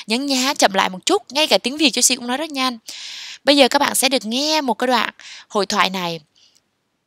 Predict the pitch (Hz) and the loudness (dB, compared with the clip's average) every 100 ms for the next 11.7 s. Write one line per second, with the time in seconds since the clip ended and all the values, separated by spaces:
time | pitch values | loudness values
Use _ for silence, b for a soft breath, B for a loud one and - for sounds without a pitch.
0 | _ 208 202 - 254 262 285 233 226 208 | _ 0 2 2 2 4 2 2 0 -2
1 | 208 240 202 214 226 208 214 208 233 - | -2 -2 -2 -4 -4 -4 -6 -2 0 0
2 | 180 240 240 247 240 - B B B B | 0 2 4 4 2 -4 B B B B
3 | B B _ _ _ _ 311 330 339 285 | B B _ _ _ _ 0 2 0 0
4 | 302 311 277 240 - 240 247 247 320 349 | -2 0 2 2 0 0 4 2 2 -4
5 | 269 320 - 196 220 226 240 226 233 220 | -2 -4 -4 -6 -2 2 2 2 2 0
6 | 190 B B B - 277 220 220 220 254 | -6 B B B 0 2 2 4 6 6
7 | 349 247 202 208 196 - 269 269 294 226 | 4 0 -2 0 -2 0 2 2 2 -2
8 | 214 233 - 233 - 277 294 302 285 214 | -2 -2 -4 -8 -4 0 2 0 -2 -2
9 | - 208 202 269 220 208 294 B B B | 0 -2 0 -2 2 2 2 B B B
10 | B B 247 269 233 220 226 214 320 349 | B B 2 4 4 4 2 0 0 0
11 | - 302 381 381 381 381 | 0 0 2 2 4 2